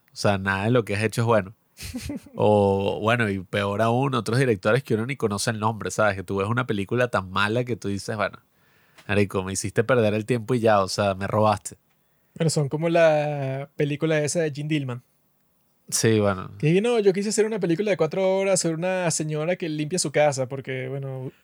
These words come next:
Speaker 2: tú sabes, el arte.
Speaker 1: O sea, yo digo, cuando tú ves un tipo con tanto talento para sacarte escenas tan buenas, o sea,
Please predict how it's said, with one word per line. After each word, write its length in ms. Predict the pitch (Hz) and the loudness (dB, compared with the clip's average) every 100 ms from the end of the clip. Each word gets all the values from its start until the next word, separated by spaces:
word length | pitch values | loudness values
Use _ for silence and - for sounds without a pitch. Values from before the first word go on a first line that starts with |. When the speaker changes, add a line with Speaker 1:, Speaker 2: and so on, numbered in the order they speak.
| _ | _
Speaker 2:
tú 80 | - | -2
sabes, 360 | 151 147 139 135 | 4 4 4 2
el 100 | 147 | -2
arte. 300 | 143 147 127 _ - | -4 -4 -10 _ 0
Speaker 1:
O 100 | 123 | 2
sea, 180 | - 147 | 4 4
yo 120 | 139 | 4
digo, 300 | 147 135 110 | 4 2 2
cuando 400 | 135 131 131 123 - 147 | 0 0 -2 -2 -6 -4
tú 140 | - 139 | 2 4
ves 100 | 151 | 4
un 160 | 160 | 2
tipo 220 | 156 147 156 | 0 0 0
con 160 | 135 104 | -2 2
tanto 320 | 120 117 143 | 0 0 0
talento 500 | 123 117 123 107 98 | 2 2 0 -4 0
para 200 | 104 98 | 2 2
sacarte 480 | 107 101 98 - 120 | 0 0 0 0 -4
escenas 340 | - 123 120 | -2 -2 -4
tan 240 | 113 92 | -4 -4
buenas, 420 | 95 101 110 98 92 | -2 0 0 -2 -8
o 80 | 92 | -6
sea, 460 | - 98 95 107 | 0 2 0 -4